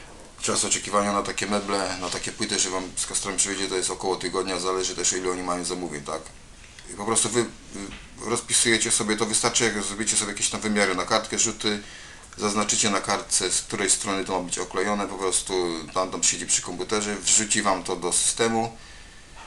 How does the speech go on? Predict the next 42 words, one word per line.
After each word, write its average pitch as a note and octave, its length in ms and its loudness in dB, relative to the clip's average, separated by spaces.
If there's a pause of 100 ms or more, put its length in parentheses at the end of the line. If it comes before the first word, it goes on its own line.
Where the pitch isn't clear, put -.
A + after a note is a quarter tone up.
(480)
i F#2 440 0
powiecie, F#2+ 400 0
jak, F#2+ 160 0
którą G2+ 300 0
chcecie F#2 320 0
płytę G2+ 300 -2
z - 80 2
tych F#2 140 -4
dostępnych, F#2+ 520 -2
lub F#2 120 -8
jeżeli F#2 400 -4
nie F#2 100 -4
ma, F2+ 140 -2
to F#2+ 80 -6
musicie - 280 0
czekać F2 240 2
na F#2 100 -4
dostawę. G2+ 540 0
Wiadomo, G2 240 0
jakieś F#2 320 0
tam, F#2+ 240 0
to A2 100 -2
nie G#2+ 80 2
jest G2 120 0
jakaś - 220 2
hurtownia F#2+ 360 -2
typu, F#2 280 -4
y, - 40 -8 (960)
typowa F#2+ 280 -2
z F#2 60 -4
meblami, G2 380 2
dlatego F#2+ 400 -2
tam G2 160 -6
jakiegoś F#2+ 360 -4
dużego G2+ 340 2
wyboru G2 320 0
w G2+ 120 -4
kolorystyczce F#2+ 560 -2
nie, F#2+ 140 -4
nie G2+ 160 -2
będziecie - 380 2
mieli, E2+ 360 -2